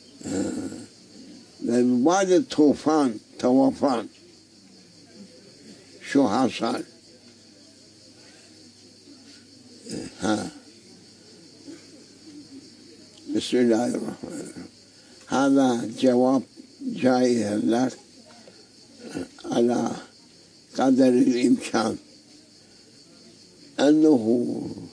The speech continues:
قد ركب سفينة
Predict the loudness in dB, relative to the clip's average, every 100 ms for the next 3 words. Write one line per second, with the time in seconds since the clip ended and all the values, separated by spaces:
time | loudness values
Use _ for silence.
0 | -20 -20 -20 -20 -20 -20 -20 -20 -20 -16
1 | -16 -16 -18 -8 -2 0 2 2 4 6
2 | 6 4 6 4 6 2 -2 -6 -14 -16
3 | -20 -20 -20 -20 -20 -20 -20 -12 -4 2
4 | 2 4 6 6 6 6 2